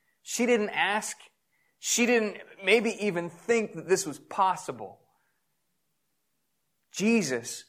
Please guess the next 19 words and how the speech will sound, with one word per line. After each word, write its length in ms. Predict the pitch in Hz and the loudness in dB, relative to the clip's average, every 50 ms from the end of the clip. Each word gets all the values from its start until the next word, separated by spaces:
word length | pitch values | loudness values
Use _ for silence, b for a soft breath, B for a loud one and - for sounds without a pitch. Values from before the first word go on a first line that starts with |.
| _ _ _ | _ _ _
approached 560 | 143 139 - - - 175 160 151 - - - - - - | -8 -6 -4 -2 0 2 2 2 0 -6 -12 -14 -8 -4
her. 360 | 180 170 156 139 110 - - - _ _ _ _ _ _ _ _ _ _ _ _ _ _ _ _ b b b b b b b | -2 0 0 0 -2 -4 -10 -20 _ _ _ _ _ _ _ _ _ _ _ _ _ _ _ _ b b b b b b b
And 180 | - 170 170 151 | -2 -2 -2 -2
Jesus' 460 | 135 143 208 247 254 208 208 190 - | -2 0 0 2 2 0 -2 -4 -4
willingness 760 | 180 165 170 202 240 247 247 240 240 220 208 196 180 170 - - | -6 -6 -2 2 4 6 6 6 6 4 2 -2 -4 -4 -6 -8
to 200 | - - 175 175 | -4 -2 -2 -2
approach 520 | 170 175 - - - 214 214 208 208 - | -2 -4 -4 0 4 4 4 4 2 -2
someone 480 | - - 202 190 180 170 165 165 165 165 | -4 -2 -2 -2 -2 -4 -4 -6 -6 -6
in 300 | 170 170 165 165 143 143 | -6 -6 -6 -6 -6 -8
deep 360 | - 185 202 226 226 226 - - _ 165 | -6 -6 -4 -4 -4 -6 -10 -18 _ -10
grief 680 | 147 151 175 202 208 208 180 147 - - - - - b b b b b b b | -4 0 2 4 4 2 0 -2 -6 -8 -14 -16 -18 b b b b b b b
who 100 | - 196 | -4 -2
wasn't 480 | 202 165 170 - 311 - - 254 254 240 | -2 0 6 8 8 8 8 6 0 0
even 220 | 226 202 208 190 | 0 0 0 -2
reaching 420 | 175 180 185 180 - 190 175 160 | -2 -4 -4 -6 -6 -8 -6 -2
out 220 | 160 180 208 220 220 | 0 0 0 0 -2
to 80 | - | -6
him 240 | 170 156 147 139 131 B B B B B | -6 -6 -4 -6 -6 B B B B B
shows 840 | - - - - - 233 233 233 220 208 175 151 147 147 143 - b | -14 -12 -10 -2 4 6 8 8 8 8 6 4 2 0 -2 -6 b